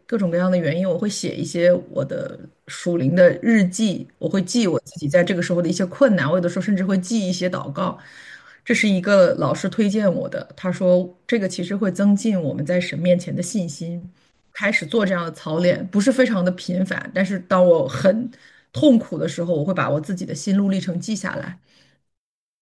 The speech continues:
然后我前段时间翻的时候，我就发现我曾经写过一段说，求神，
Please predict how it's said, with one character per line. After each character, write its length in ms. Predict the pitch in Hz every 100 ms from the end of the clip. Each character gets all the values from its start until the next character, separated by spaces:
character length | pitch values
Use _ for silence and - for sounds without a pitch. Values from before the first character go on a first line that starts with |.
| _ _ -
然 160 | 165
后 100 | 196 226
我 60 |
前 160 | - 185
段 120 | 233
时 80 | 214
间 160 | 214
翻 300 | 214 208 202
的 100 | 226
时 120 | 214 180
候， 140 | 175
我 140 | 143
就 100 | 143
发 260 | 175 175 175
现 360 | 175 185 175 - - - _ -
我 120 | 175
曾 160 | 185
经 120 | 190 220
写 220 | 151 156
过 160 | 180
一 60 | 160
段 260 | 175 175 170
说， 540 | 170 - 165 180 _ _ _
求 220 | - 175
神， 500 | 175 175 147 - 202